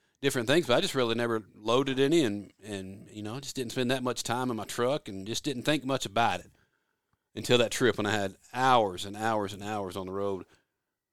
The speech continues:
So, man, I went out and did. I, I downloaded a bunch of podcasts, had 'em in my phone, ready to roll. And,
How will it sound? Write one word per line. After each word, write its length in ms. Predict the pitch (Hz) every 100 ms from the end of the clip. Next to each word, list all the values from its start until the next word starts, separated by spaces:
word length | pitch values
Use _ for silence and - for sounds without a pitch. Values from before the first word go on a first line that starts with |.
| _
So, 100 | -
man, 160 | 131 135
I 60 |
went 160 | 143 143
out 100 | 135
and 100 | 117
did. 220 | 135 110
I, 120 | 98 98
I 80 | 101
downloaded 640 | 98 107 117 113 117 117
a 60 | 104
bunch 320 | 107 113 -
of 100 | 95
podcasts, 680 | - 117 120 131 123 123 -
had 140 | 110
'em 100 | 107
in 60 | 104
my 80 | 104
phone, 360 | - 127 127
ready 200 | 117 101
to 60 | 95
roll. 480 | 107 135 143 139 - _ _ _ _ _ _ _ _ - _ _ _ _
And, 480 | 104 104 104 101 101